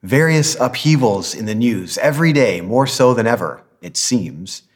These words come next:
And even if we know that trouble is nothing new, some of us have been facing trouble in higher doses recently, which takes some getting used to.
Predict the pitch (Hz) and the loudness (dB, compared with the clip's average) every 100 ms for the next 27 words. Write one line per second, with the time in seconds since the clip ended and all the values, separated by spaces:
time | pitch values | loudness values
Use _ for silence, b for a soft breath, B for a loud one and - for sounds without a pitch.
0 | _ _ _ _ _ _ _ 139 170 170 | _ _ _ _ _ _ _ 2 4 4
1 | 151 139 127 147 165 110 98 - - 143 | 4 4 4 6 4 2 -2 -4 0 0
2 | 117 98 107 98 - 113 107 117 104 120 | 0 -4 -4 -6 -4 -2 -4 -4 -4 -2
3 | 104 95 - 160 175 101 85 95 - - | -2 -4 -4 0 0 0 -2 -4 -8 -10
4 | - 110 98 117 107 101 - 190 196 - | -2 -2 -2 -4 -4 -4 -4 -2 -2 -2
5 | 98 82 - 87 82 90 92 90 - 127 | -4 -6 -6 -6 -6 -8 -12 -12 -6 -2
6 | 120 117 110 104 101 - 82 71 - - | 0 0 -2 -2 -2 -6 -10 -10 -12 -12
7 | 95 - - - 69 _ b b b b | -12 -10 -12 -14 -20 _ b b b b
8 | b b b b 120 120 - 117 120 - | b b b b -6 -4 -2 -4 -2 -4
9 | 107 90 90 131 - - 78 | -4 -4 0 0 0 -6 -10